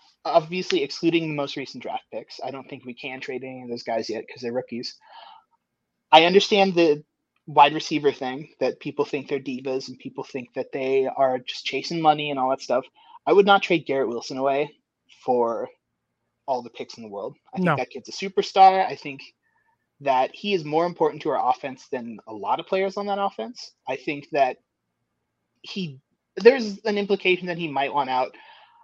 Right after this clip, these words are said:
Speaker 1: I don't see it. I don't think he's shown that he can be a malcontent in the locker room yet. Obviously, we saw that last year with Elijah.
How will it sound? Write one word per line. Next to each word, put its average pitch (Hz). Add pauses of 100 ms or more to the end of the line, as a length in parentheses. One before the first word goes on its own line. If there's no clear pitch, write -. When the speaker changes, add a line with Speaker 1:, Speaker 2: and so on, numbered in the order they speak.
(140)
Speaker 1:
I 156
don't 185
see 196
it. 196 (100)
I 135
don't 147
think 165
he's 156
shown 143
that 143
he 151
can 147
be 135
a 139
malcontent 139
in 131
the 135
locker 123
room 139
yet. 135
Obviously, 131
we 127
saw 127
that 127
last 127
year 123
with 120
Elijah. 220